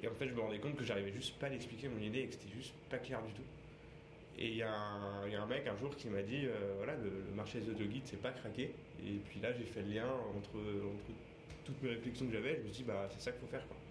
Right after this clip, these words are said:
Mais c'est grâce à ça, en fait. C'est, c'est parce que j'ai parlé avec des gens que j'ai, que j'ai pu avoir, euh, avoir cette idée à un moment donné. Donc,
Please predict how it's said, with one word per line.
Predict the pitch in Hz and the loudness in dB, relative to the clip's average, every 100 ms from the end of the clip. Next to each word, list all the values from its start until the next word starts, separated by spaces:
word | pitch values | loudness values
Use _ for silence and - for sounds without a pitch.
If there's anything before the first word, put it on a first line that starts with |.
| - - - - - - | -10 -10 -12 -14 -10 -2
Mais | 113 | 0
c'est | 123 | 4
grâce | 110 127 | 4 2
à | 143 | 2
ça, | 151 | 0
en | 135 | 2
fait. | 120 101 | 2 2
C'est, | - - 107 101 | -2 0 4 4
c'est | - 104 | 2 0
parce | 110 | 0
que | 139 | 0
j'ai | 131 | 0
parlé | 120 110 | 2 2
avec | 107 | 2
des | 104 | 2
gens | 101 123 | 2 2
que | 113 | 2
j'ai, | 110 101 98 95 - | 2 4 2 0 -6
que | - | -6
j'ai | 101 | -4
pu | 101 - 113 | -4 0 2
avoir, | 101 107 117 107 101 | 2 2 2 2 2
euh, | 95 95 - - - - - | 0 -2 -8 -12 -12 -6 0
avoir | 101 101 | 2 0
cette | - - | -4 -6
idée | 101 | -2
à | 107 | 0
un | |
moment | 101 98 | 2 2
donné. | 101 107 | 2 0
Donc, | 113 - - - - - | -2 -6 -8 -8 -10 -2